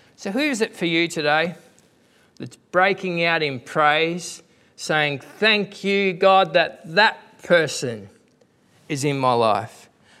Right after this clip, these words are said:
They stand to bless me extravagantly. They didn't skim."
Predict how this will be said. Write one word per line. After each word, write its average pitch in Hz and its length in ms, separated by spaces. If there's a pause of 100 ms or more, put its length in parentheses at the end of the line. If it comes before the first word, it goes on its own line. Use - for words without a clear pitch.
(120)
They 190 440
stand 196 560
to 151 140
bless 190 540
me 185 200
extravagantly. 170 1120 (800)
They 170 140
didn't 202 280
skim." 196 680